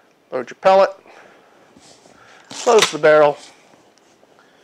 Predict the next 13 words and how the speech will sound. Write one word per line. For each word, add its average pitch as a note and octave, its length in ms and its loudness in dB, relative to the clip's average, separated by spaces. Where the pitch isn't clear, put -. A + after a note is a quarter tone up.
Point G3 220 2
it E3 100 2
at D3+ 200 0
your D3 100 2
intended C3+ 400 -2
target. F3 400 0
Release D3 360 -4
the B2+ 60 -10
safety. E3 560 0
Gently D3+ 280 -6
squeeze C#3 260 -10
the C3+ 60 -18
trigger. - 340 -14